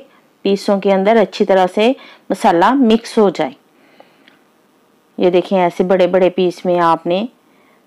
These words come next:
अच्छी तरह से कट लगा लेने हैं, लेकिन हाथ को बचा के, हाथ नहीं कटिंग करवा लेना आपने। मसाला मैरिनेट करेंगे,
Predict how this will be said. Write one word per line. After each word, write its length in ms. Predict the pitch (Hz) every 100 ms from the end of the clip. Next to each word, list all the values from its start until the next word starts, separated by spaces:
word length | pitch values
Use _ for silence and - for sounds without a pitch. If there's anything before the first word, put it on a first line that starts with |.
| _ _ _
अच्छी 300 | - - 202
तरह 180 | 180 170
से 140 | 180
कट 280 | 180 180 -
लगा 300 | 220 214 208
लेने 280 | 202 214 226
हैं, 120 | 262
लेकिन 340 | 233 190 196
हाथ 380 | 202 196 175 165 -
को 80 |
बचा 460 | 185 170 - 170 170
के, 240 | 170 226 269 - _ _ _ _ _ _
हाथ 300 | - 190 180 175
नहीं 140 | 214
कटिंग 320 | 233 240 226 226
करवा 300 | 233 220 208
लेना 240 | 214 226
आपने। 480 | 220 214 226 220 226 _ _ _ _ _ 185
मसाला 360 | - 185 180
मैरिनेट 540 | 190 185 190 226 233 226
करेंगे, 520 | 226 226 226 226